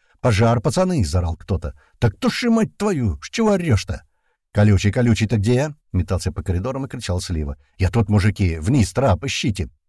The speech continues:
«Вот он!» — ору я Сливе. У трапа ещё одно тело анец, без башки, правда. Его башка в виде ошмётков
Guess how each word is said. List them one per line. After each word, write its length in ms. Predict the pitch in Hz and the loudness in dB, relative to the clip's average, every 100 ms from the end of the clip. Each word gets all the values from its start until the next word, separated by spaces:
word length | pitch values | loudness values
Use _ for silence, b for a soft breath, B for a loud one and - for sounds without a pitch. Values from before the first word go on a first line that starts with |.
| _ _ _ | _ _ _
«Вот 240 | 110 120 | 0 4
он!» — 200 | 101 78 - | 2 0 -2
ору 180 | 85 | -2
я 120 | 76 80 | -2 -4
Сливе. 380 | - 76 67 - _ _ | -4 -6 -6 -12 _ _
У 120 | - 98 | -4 -2
трапа 300 | 170 175 156 | 0 -2 -4
ещё 260 | 143 156 | -6 -6
одно 160 | 139 147 | -6 -6
тело 280 | - 127 139 | -6 -6 -4
анец, 380 | 107 90 92 - | -2 0 -2 -6
без 180 | 82 82 | -6 -4
башки, 260 | 120 - | -6 -6
правда. 380 | 87 80 73 73 b b b | -6 -6 -6 -8 b b b
Его 220 | 135 165 | -4 -2
башка 300 | 131 - 139 | -4 -4 -4
в 40 | |
виде 220 | 117 110 | -2 -2
ошмётков 500 | 101 127 127 - 98 | -2 -2 -6 -4 -6